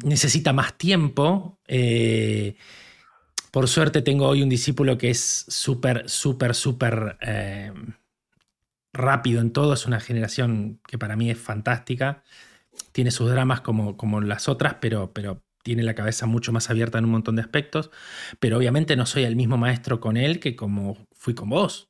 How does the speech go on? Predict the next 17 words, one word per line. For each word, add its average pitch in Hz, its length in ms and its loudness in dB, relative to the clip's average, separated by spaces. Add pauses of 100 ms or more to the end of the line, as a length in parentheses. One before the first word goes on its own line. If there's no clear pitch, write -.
O - 80 -14
sea, 127 220 0
con 113 160 0
vos 135 300 2
era, 135 400 4 (480)
era 120 280 2
otra 123 240 2
movida. 160 580 4
Era, 120 380 2 (120)
a 127 100 -2
pesar 156 300 2
de 156 140 0
que 135 320 0
en 131 260 2
ambos 151 420 2
casos, 147 580 0 (580)
eh, 113 420 0